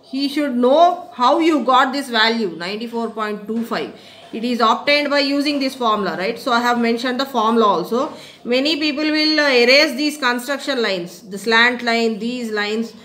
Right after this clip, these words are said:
Okay, so don't do that, because the examiner will understand how you got these divisions. So don't erase these construction lines. And along with that, I have also di-, given the dimension for this circle.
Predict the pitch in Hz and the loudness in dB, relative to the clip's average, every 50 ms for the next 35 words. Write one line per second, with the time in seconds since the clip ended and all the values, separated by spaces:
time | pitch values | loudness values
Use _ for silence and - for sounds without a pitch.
0 | - - - _ - 226 254 262 254 254 262 254 247 220 190 190 185 - 185 208 | -20 -20 -20 _ -10 -6 -2 -2 -2 -2 0 0 0 0 -2 -6 -10 -6 0 2
1 | 240 262 294 302 254 262 269 285 254 262 262 269 262 247 262 247 - 269 277 302 | 2 4 4 2 2 2 2 4 4 4 4 2 2 -2 -6 -6 -2 -2 0 0
2 | 320 277 226 220 214 208 190 226 262 262 269 277 277 277 277 277 277 269 240 220 | -2 -2 -2 -4 -4 -2 0 2 2 2 2 0 -2 -4 -2 -2 0 0 0 0
3 | 220 233 254 254 247 262 262 269 254 214 208 214 233 254 269 302 311 294 233 247 | 0 -2 -4 -4 -4 -4 -4 -4 -2 -2 -2 -2 -2 0 -2 -2 -2 0 2 4
4 | 240 240 254 233 220 262 262 233 175 202 220 226 240 226 226 175 156 151 - - | 4 4 4 4 -2 -4 -4 -4 -4 -4 -4 -4 -2 -2 -4 -6 -6 -10 -16 -20
5 | - _ _ _ _ - _ _ _ _ _ - 269 254 226 226 233 269 302 302 | -20 _ _ _ _ -20 _ _ _ _ _ -4 -2 0 4 4 4 4 6 6
6 | 294 269 254 262 269 277 254 247 277 262 - - 240 220 226 226 254 247 233 240 | 4 4 6 4 4 2 2 0 -4 -6 -2 -2 -2 -2 -2 -4 -4 -6 -4 -4
7 | 254 233 214 202 208 233 311 370 - - - - - - - - - - - - | -4 -2 -2 -2 -2 -2 -2 -4 -6 -8 -18 -20 -20 -20 -20 -20 -20 -10 0 4
8 | 247 262 294 311 269 - - 220 240 240 247 262 277 285 285 269 233 285 285 285 | 4 4 4 4 0 -2 -4 -2 0 2 2 2 2 0 0 2 2 2 2 2
9 | 277 269 277 269 254 247 240 233 240 240 233 240 285 285 302 302 285 240 214 220 | 0 2 2 0 2 2 2 2 2 0 2 2 2 2 4 2 -2 -2 0 0
10 | 214 208 190 196 208 233 233 262 262 262 262 220 226 220 226 233 254 254 254 254 | 0 -2 -2 -4 -2 0 0 0 0 0 0 2 2 2 2 2 0 0 0 -2
11 | 285 262 247 233 262 240 233 208 269 302 294 - 269 233 220 226 - 226 185 175 | -2 -4 -2 0 0 0 0 0 -4 -6 -4 -2 -2 -2 -2 0 0 0 0 0
12 | - | -4